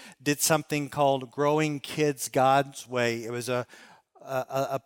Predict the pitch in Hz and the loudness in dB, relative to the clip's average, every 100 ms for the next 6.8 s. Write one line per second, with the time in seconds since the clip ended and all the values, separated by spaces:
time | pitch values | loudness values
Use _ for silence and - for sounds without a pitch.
0 | - 139 - - 160 - 156 151 143 139 | -10 -12 -8 -2 -2 0 0 0 -2 0
1 | 147 143 - - 151 143 127 - 180 - | 2 0 -6 -6 -2 -2 -4 -4 -4 -4
2 | 139 135 135 - 143 135 147 139 - 143 | -6 -4 -6 -2 0 0 0 -2 -2 -6
3 | 139 - - 131 120 160 170 175 - - | -6 -8 -20 -20 -2 2 4 2 -4 -8
4 | 143 135 143 143 147 _ - - - 185 | -4 0 2 2 0 _ -18 -8 0 0
5 | - 151 147 - 131 117 143 151 135 135 | 0 -2 -2 -4 -8 2 4 4 0 -8
6 | 120 - - 208 190 147 127 | -10 -12 -4 2 2 2 -4